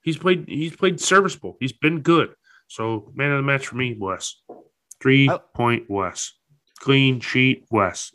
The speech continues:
Speaker 1: League One Wes. Add whatever you want.
Speaker 2: I like it. I like it. Obviously, you know, our supporters gave it to Kyron Gordon, who,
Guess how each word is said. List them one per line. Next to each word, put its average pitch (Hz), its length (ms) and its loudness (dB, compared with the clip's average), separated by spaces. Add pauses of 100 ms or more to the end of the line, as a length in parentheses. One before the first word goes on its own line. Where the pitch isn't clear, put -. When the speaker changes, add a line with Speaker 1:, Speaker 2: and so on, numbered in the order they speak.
Speaker 1:
League 127 400 2
One 120 440 -2
Wes. 95 420 -8 (800)
Add 120 220 2
whatever 120 260 6
you 117 120 6
want. 95 260 0 (840)
Speaker 2:
I 120 80 4
like 135 240 4
it. - 180 -4 (220)
I 120 160 0
like 120 260 0
it. 117 180 -4 (520)
Obviously, 165 840 2
you 131 140 -4
know, 135 80 0
our 135 100 0
supporters 151 580 -2
gave 135 180 0
it 139 100 -8
to 123 60 -12
Kyron 131 560 -4
Gordon, 127 440 -4
who, 107 360 -4